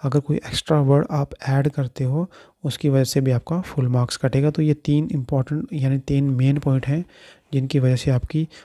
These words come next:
फुल मिस्टेक काउंट होती है और आपका एक नंबर कटता है। ठीक है, उसके बाद इसी तरह से सेम है, तीन पॉइंट्स दिए हुए हाफ मिस्टेक में भी कि आपकी जो आधा नंबर है वो किन किन गलतियों की वजह से काटा जाता है। ठीक है,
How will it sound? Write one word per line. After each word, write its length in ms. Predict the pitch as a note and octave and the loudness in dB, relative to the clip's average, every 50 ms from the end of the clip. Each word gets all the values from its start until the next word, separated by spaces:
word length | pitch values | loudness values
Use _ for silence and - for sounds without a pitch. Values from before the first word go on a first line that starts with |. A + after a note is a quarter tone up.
| - _ | -20 _
फुल 220 | - - - D#3 | -6 0 2 2
मिस्टेक 440 | D3+ D3 C#3+ C3 - - C#3 C3+ C3+ | 4 4 2 0 0 0 -2 -2 0
काउंट 280 | - C#3 C3 C3 - - | 0 0 0 0 2 0
होती 260 | C3+ B2 - C#3 C#3 | -2 0 0 0 2
है 180 | C#3+ D3+ D#3+ - _ - _ _ _ - | 2 2 0 -2 _ -14 _ _ _ -4
और 100 | C#3 C3 | -2 0
आपका 260 | C3+ C3 B2+ - - - - - | 0 0 0 -2 -6 -8 -4 -4
एक 180 | C#3+ B2 - | -4 -4 -2
नंबर 240 | C3+ B2+ A#2+ A#2+ C3+ | -2 -2 0 0 -2
कटता 320 | - - B2+ A2 - - A#2 | 0 -2 -4 -4 -4 -6 -8
है। 80 | G#2 - _ _ _ _ _ _ _ _ - | -8 -10 _ _ _ _ _ _ _ _ -4
ठीक 140 | D3 C#3+ C3+ | -2 0 0
है, 100 | C#3+ C3+ - - - - - - _ - | 0 0 -2 -8 -20 -20 -20 -20 _ -8
उसके 220 | D#3+ - - - D#3+ | -8 -6 -4 -2 0
बाद 120 | D3+ D#3+ | 2 2
इसी 220 | - D#3+ - F3 E3 | 2 2 2 2 2
तरह 180 | - D#3 D3+ | 2 2 0
से 140 | C#3+ - E3+ | 2 2 0
सेम 360 | - - D3+ D3 C#3+ C#3+ C#3+ | 0 2 2 2 2 4 2
है, 60 | D3+ | 2
तीन 260 | D3 - D3 C#3+ C#3 C#3 | 2 2 2 0 2 2
पॉइंट्स 280 | - C#3+ C#3 C3+ B2+ | 2 2 2 2 2
दिए 160 | B2+ C3 C3 | 2 2 2
हुए 120 | C#3 C#3+ C#3+ | 2 2 2
हाफ 300 | A#2 B2+ C3 C3 A#2+ - | 2 2 0 0 0 0
मिस्टेक 400 | C3+ A#2+ - - C3+ C3+ C3+ - G3 F#3+ - - - - - - _ _ - | -2 -4 -2 -2 0 0 0 0 -4 -8 -8 -10 -20 -20 -20 -20 _ _ -2
में 160 | C3+ C3+ C#3 B2+ | 2 2 2 4
भी 160 | B2 A#2+ A2+ | 2 0 -2
कि 160 | - - C#3+ | -2 0 0
आपकी 400 | C#3 C3+ - - - D#3+ D#3+ D#3+ - - - - _ _ - | 0 0 0 -2 -2 -4 -4 -4 -6 -14 -20 -20 _ _ -6
जो 360 | C#3+ C3 C#3+ D3 E3 - _ _ - | -2 0 2 2 0 -2 _ _ -2
आधा 240 | C3+ C3+ C3+ D3 | 0 2 4 4
नंबर 340 | C#3+ C3+ C3 B2+ B2+ C3 B2+ | 4 2 2 2 2 2 2
है 140 | C3 C#3 C#3+ | 2 2 2
वो 160 | C#3 C#3+ D3 | 0 0 -2
किन 260 | C#3 - - D3+ D3+ | -2 -2 -2 -2 -2
किन 220 | D3+ C#3+ - D#3 D3+ | -2 -2 -2 -2 0
गलतियों 420 | C#3+ C3 C3 B2 A#2+ - C3+ C3 | 0 0 0 0 0 -2 -2 -2
की 100 | B2 C3 | 0 0
वजह 140 | B2+ B2+ B2 | 0 0 0
से 160 | A2+ - F3 | 0 -2 -4
काटा 300 | F3 - D3 C3 - B2 | -4 -2 -4 -4 -2 -2
जाता 280 | A2 A2 A2 - - - | -4 -4 -6 -6 -8 -12
है। 60 | - _ _ _ _ _ _ _ _ - - - | -12 _ _ _ _ _ _ _ _ -18 -8 -4
ठीक 180 | D3 C3+ C3+ | -2 -2 0
है, 80 | D3 C3+ | -2 -4